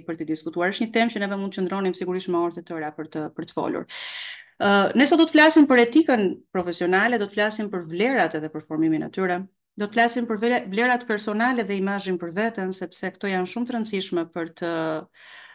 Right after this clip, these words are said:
ë, për ti, për ta krijuar veten ton aktuale, po mbi të gjitha dhe veten ton vizionare,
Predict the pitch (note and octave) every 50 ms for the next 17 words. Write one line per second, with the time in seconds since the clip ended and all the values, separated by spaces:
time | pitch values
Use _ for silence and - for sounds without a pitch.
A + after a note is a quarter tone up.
0 | _ _ - E3+ F3 F3 E3+ E3 D#3 D3+ D3+ E2+ - - - - - - - -
1 | - - - G3 G3+ - G3+ F#3+ F#3 F3 - _ _ - G3 F#3+ - - - -
2 | - - - - - A3 G#3+ G#3+ A3 G#3+ G#3+ A3 A3 A3+ B3+ C#4+ D4 C#4+ C4 B3
3 | A#3 - - - - G3 F#3+ G3+ D4 E4+ E4+ - G#3 F3+ E3+ E3 E3+ F3 E3 D#3+
4 | D#3+ E3+ F3+ - - _ _ _ - G3 G3 G3 - - F3 D#3+ D#3+ E3 E3+ F3
5 | F#3 F#3 F#3 G3 F#3 F3 F#3 E3 D#3 - G#3 G3+ G#3 F3+ D#3+ E3+ E3 D#3+ F3 E3+
6 | F3 E3 E3+ E3+ - F3 E3+ E3 D#3+ E3 D3+ D3+ E3 D#3+ E3+ F#3 - D#3 D#3 F3
7 | B3+